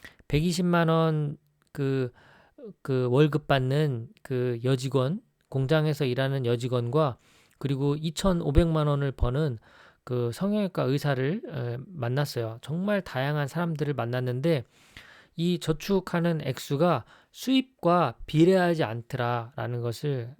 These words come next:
정말 확실하게 알게 됐죠. 그러니까 백이십만 원을 벌면서도요,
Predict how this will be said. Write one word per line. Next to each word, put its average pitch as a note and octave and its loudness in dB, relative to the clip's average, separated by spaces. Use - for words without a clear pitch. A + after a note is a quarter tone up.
정말 F3+ 0
확실하게 F#3 0
알게 B2+ 0
됐죠. A#2+ -6
그러니까 - -4
백이십만 G3 2
원을 F#3+ 4
벌면서도요, D#3+ 4